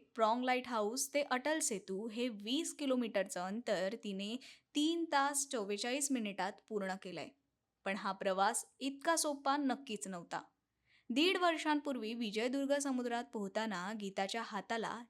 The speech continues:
जेलीफिश चावला होता, ज्यामुळे तिच्या हातावर जवळपास नऊ शस्त्रक्रिया झाल्या.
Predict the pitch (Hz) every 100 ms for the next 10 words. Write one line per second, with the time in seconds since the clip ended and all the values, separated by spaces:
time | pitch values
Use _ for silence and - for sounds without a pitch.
0 | 202 214 196 202 196 202 - 185 180 185
1 | 185 - - _ _ _ - 214 208 202
2 | 202 208 220 220 214 202 277 277 214 233
3 | - - - 214 226 285 285 339 - 262
4 | 240 269 349 - 254 - 214 208 190 180
5 | 214 170